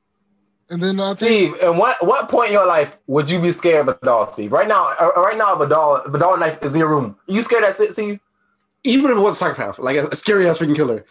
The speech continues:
Speaker 3: I'm throwing hands with the freaking d-, doll. I'm not, I'm not, I'm not scared. Like
Speaker 1: Yeah, it, it definitely, like, when you watched other movies and he was, like, stabbing people, it was like, bro,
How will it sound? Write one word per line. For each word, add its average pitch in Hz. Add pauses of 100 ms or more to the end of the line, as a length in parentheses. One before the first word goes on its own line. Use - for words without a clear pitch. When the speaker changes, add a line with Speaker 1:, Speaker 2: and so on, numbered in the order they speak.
(760)
Speaker 3:
I'm -
throwing 254
hands 247
with 180
the 165
freaking 190
d-, 175
doll. 185
I'm 160
not, 208
I'm 196
not, 240 (200)
I'm 190
not 247
scared. 220
Like 147 (480)
Speaker 1:
Yeah, 277
it, 277
it 285
definitely, 220
like, 165 (120)
when 156
you 170
watched 175
other 156
movies 135 (460)
and 131
he 156
was, 156
like, 139
stabbing 143
people, 123
it 131
was 131
like, 131
bro, 135